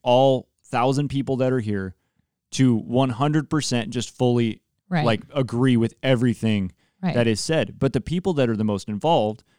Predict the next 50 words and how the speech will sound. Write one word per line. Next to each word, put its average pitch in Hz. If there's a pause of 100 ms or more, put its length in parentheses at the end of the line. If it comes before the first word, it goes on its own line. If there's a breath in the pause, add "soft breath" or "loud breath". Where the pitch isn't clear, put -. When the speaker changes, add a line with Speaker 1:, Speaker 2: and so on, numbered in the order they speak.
(180)
Speaker 1:
if 104
they 147
really 139
are 107
bothered 113
by 101
something, 101
they 127
also 160
know 135 (160)
Speaker 2:
Who 214
to 180
ask, 156
Speaker 1:
they 160
can 170
Speaker 2:
who 208
Speaker 1:
come -
Speaker 2:
to 180
Speaker 1:
and 165
Speaker 2:
talk 156
Speaker 1:
talk 156
to 165
Speaker 2:
to. -
Speaker 1:
us. -
Speaker 2:
Right. 202 (160)
Speaker 1:
Because 143
sometimes 160
Brett 139
also 156
is 107
not 110
perfect. - (220)
I've 165
Speaker 2:
Right. 156
Speaker 1:
heard 170
Brett 135
go 131
up 131
there 120
and 123
say 113
chapter 139
fifty-five 123 (120)
instead 127
of 120
just 123 (160)
chapter 113
five. 120 (160)
Speaker 2:
Right. 156
Speaker 1:
Which 156